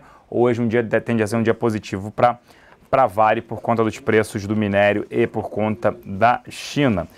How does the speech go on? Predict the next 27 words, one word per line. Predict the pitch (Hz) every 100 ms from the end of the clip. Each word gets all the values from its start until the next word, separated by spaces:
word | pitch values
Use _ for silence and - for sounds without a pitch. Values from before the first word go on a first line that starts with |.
| - - -
Vários | 120 175 202 160
rebaixamentos, | 143 143 - 123 120 156 175 120 104
né, | 107 107 110
pela | 107 110 104
agência | 95 117 -
de | 98
rating | 101 104 101 104
Moody's, | 101 110 151 151 - - - -
o | 101
que | -
era | 110
esperado, | 98 - 123 113 139 113
dado | 107
que | 98
ela | 104 92
rebaixou | 104 104 92 110
o | 101
país, | 101 104 98
então | 92 98
o |
risco | 98 -
soberano, | - 104 110 120
então | 104
ela | 98
vem | 107
rebaixando | 107 101 90 - 95
também | 110 98